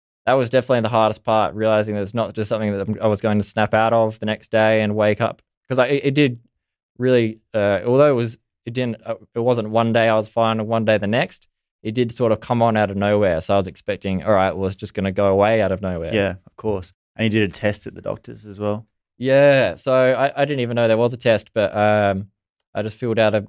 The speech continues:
Speaker 1: questionnaire when they asked things like, um, "How much are you enjoying life?" or those sorts of questions. And it was, uh, forty out of forty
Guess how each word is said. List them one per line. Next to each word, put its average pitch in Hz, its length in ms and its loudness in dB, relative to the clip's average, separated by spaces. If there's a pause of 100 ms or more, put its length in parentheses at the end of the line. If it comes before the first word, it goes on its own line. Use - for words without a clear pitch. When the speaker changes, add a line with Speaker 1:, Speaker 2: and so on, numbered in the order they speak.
Speaker 1:
questionnaire 113 760 2
when 104 160 -2
they 104 100 0
asked 107 320 0
things 107 320 -4
like, 98 540 0
um, 92 680 -2 (840)
"How 113 220 -6
much 107 260 -6
are 110 60 -6
you 104 220 -2
enjoying 101 460 0
life?" 101 480 0
or 92 200 -4
those 104 200 -4
sorts 92 220 -6
of 101 80 -8
questions. 95 500 -2
And 98 120 -2
it 90 80 -4
was, 101 260 -4
uh, 101 400 2 (380)
forty 127 360 2
out 110 160 2
of 95 100 -8
forty 110 520 -4